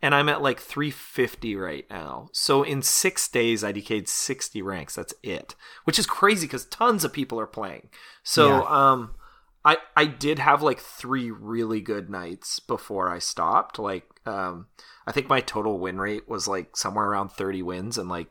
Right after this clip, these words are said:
Speaker 1: seven or eight losses.
Speaker 2: That's
Speaker 1: Um,
Speaker 2: bonkers, dude.
Speaker 1: Yeah, it was a really good run. Um,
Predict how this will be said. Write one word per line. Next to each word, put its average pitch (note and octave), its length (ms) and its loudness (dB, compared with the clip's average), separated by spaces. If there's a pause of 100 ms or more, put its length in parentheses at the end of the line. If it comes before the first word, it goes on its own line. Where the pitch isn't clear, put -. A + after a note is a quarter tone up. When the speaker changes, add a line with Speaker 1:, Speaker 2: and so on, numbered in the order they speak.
(180)
Speaker 1:
seven F2+ 460 -2
or F2 100 -4
eight F2+ 200 -8
losses. D#3 560 0 (160)
Speaker 2:
That's D3 260 6
Speaker 1:
Um, F#2+ 320 4
Speaker 2:
bonkers, D#2+ 240 -8
dude. E2 300 -10 (760)
Speaker 1:
Yeah, A#2+ 240 4
it F2 60 4
was G#2 160 -4
a G#2 80 -2
really G2 240 0
good E2+ 160 -6
run. D#2 280 -4 (200)
Um, F2+ 540 0